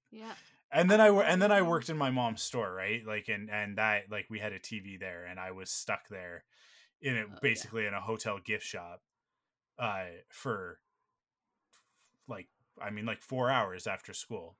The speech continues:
Speaker 2: 'cause I would, I would get there at about three forty-five, four o'clock, and then I would be there until eight o'clock at night.
Speaker 1: Oh,
Speaker 2: Uh,
Speaker 1: wow.
Speaker 2: yeah. Al-, almost
Speaker 1: Yeah.
Speaker 2: every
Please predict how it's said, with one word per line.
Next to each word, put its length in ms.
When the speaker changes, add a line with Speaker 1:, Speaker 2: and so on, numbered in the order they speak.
Speaker 2:
'cause 200
I 120
would, 180
I 100
would 200
get 200
there 180
at 60
about 240
three 180
forty-five, 600
four 220
o'clock, 440
and 220
then 120
I 120
would 180
be 160
there 160
until 300
eight 140
o'clock 320
at 80
night. 260
Speaker 1:
Oh, 100
Speaker 2:
Uh, 20
Speaker 1:
wow. 340
Speaker 2:
yeah. 240
Al-, 260
almost 440
Speaker 1:
Yeah. 0
Speaker 2:
every 420